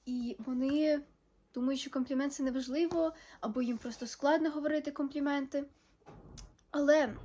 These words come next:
у Біблії є одна книга, яка тут состоїть із того, що чоловік хвалить жінку і жінка хвалить чоловіка. Це книга «Пісні над піснями».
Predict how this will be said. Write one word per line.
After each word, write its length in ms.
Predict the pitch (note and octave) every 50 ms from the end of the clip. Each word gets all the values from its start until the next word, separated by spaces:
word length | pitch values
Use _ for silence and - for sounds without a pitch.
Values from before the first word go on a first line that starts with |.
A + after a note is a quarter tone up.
| - -
у 60 | C4 A#3+
Біблії 440 | G#3+ C4 E4 G4+ G#4 F#4 F4+ D#4
є 260 | C4+ C4 C#4 C#4+ C#4 -
одна 380 | - B3 A3+ A#3+ B3 C#4 D4+
книга, 500 | D4+ - D4 C#4 C4+ A#3+ A#3+ B3 B3 C#4 F4 - _ _ _ _ _ _ -
яка 260 | A#3 B3 - C#4 C4+
тут 200 | C4+ - F4+ D#4
состоїть 480 | - C#4 - - C4 C4+ D4+ D4 D4 -
із 160 | B3+ - -
того, 400 | - A#3 B3+ C4+ E4+ A4 G#4+ - _ _ _ - - - - _ _ -
що 400 | - - - C#4+ C4+ C4+ C4 B3+
чоловік 520 | - - C4+ B3+ C4 B3 D4 F4+ F#4 -
хвалить 400 | - F#4+ F#4 F4+ F4+ F#4 E4 -
жінку 300 | - F4 E4+ E4+ - F4
і 120 | - B3+
жінка 300 | B3+ - C4+ D4 D4+ D#4
хвалить 340 | C#4+ - C4 B3+ C4 C4 C4
чоловіка. 560 | - C4+ B3+ B3+ A#3 A#3+ A#3 - - - B3+ - _ _ _ _ _ _ _ _
Це 260 | - - C4+ C4+ C4
книга 380 | B3 - B3 B3+ D#4 F4+ F#4 F#4
«Пісні 400 | F4+ - B3 - - B3+ C#4+ D4+
над 180 | D4 C#4 - -
піснями». 540 | C4 B3+ - - A#3 A3 G3+ - - -